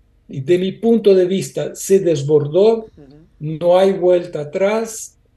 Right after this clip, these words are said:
Speaker 1: y, y, y tampoco hay solución mínimamente razonable en el corto plazo, ¿no? Esto es la, la impresión que yo tengo.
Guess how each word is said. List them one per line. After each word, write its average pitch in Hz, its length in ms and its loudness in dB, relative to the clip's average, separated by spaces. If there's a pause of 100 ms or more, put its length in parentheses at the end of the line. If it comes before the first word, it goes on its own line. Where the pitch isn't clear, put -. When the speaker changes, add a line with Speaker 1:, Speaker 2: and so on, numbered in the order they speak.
(220)
Speaker 1:
y, 147 920 -8
y, 196 260 -8
y 139 80 -6
tampoco 180 400 4
hay 175 80 6
solución 190 720 0 (840)
mínimamente 190 760 0
razonable 175 880 0
en 156 140 -8
el 151 140 -6
corto 180 400 0
plazo, - 480 -4 (280)
¿no? 196 260 -10 (680)
Esto 202 280 -2
es 196 60 2
la, 196 160 -2
la 175 140 0
impresión 160 400 -4
que 147 120 -6
yo 147 160 -2
tengo. 127 280 -12